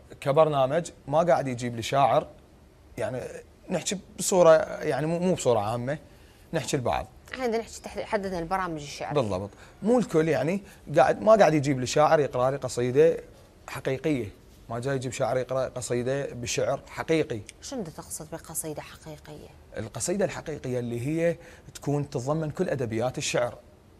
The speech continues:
Speaker 2: مم.
Speaker 1: بعيدا عن الإسفاف، بعيدا عن الهبوط
Speaker 2: مم.
Speaker 1: ب-، ب-، بال-، بالمفردات الشعرية. اليوم قاعد نشوف مفردات ما أقدر أحكيها بيني وبين أصدقائي، قاعد تنكتب بالشعر وقاعد تتروج على منا-، على مواقع التواصل الاجتماعي، بالتلفزيون.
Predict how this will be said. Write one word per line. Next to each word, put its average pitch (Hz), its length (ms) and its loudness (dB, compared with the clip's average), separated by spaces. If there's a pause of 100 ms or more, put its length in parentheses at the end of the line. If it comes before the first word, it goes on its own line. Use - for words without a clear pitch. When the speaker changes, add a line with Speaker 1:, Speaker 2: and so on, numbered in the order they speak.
(120)
Speaker 2:
مم. 165 140 -16
Speaker 1:
بعيدا 123 380 -2
عن 123 120 -2
الإسفاف، 123 600 2 (420)
بعيدا 127 480 -2
عن 123 140 -2
الهبوط 123 580 0 (320)
Speaker 2:
مم. 190 60 -14 (120)
Speaker 1:
ب-، 120 360 0
ب-، 117 220 -2
بال-، 117 240 -4
بالمفردات 117 680 0
الشعرية. 113 540 -2
اليوم 123 320 -4
قاعد 117 140 -2
نشوف 135 360 -6 (320)
مفردات 127 560 0 (600)
ما 151 180 4
أقدر 151 300 4
أحكيها 147 320 -2
بيني 175 160 2
وبين 151 180 2
أصدقائي، 135 540 4
قاعد 147 200 2
تنكتب 147 380 -6
بالشعر 147 440 0 (340)
وقاعد 123 420 0
تتروج 156 520 6
على 123 200 0
منا-، 123 340 -2
على 127 120 2
مواقع 131 320 0
التواصل 131 320 0
الاجتماعي، 160 680 0
بالتلفزيون. 139 640 -2